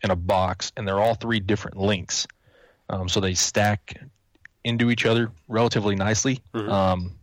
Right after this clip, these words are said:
Speaker 1: you know, they're, they're very much a ladder style. Um, so, you know, a full rung all the way across, and then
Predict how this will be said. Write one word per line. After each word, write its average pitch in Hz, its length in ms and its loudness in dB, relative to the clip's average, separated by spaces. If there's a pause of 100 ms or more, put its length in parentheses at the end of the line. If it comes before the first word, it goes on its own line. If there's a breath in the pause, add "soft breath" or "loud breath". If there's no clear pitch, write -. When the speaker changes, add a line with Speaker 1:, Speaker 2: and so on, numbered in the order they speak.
(400)
Speaker 1:
you 107 80 -2
know, 98 140 2
they're, 104 300 2
they're 110 240 2
very 113 240 4
much 107 240 2
a 98 100 -2
ladder 95 640 2 (220)
style. 90 720 -2 (880)
Um, 90 280 -6
so, 90 580 0
you 110 100 -4
know, 90 100 2
a 87 60 2
full 117 260 2
rung 104 300 2
all 104 80 4
the 101 80 4
way 98 100 2
across, 98 420 2
and 104 120 -8
then 92 240 -4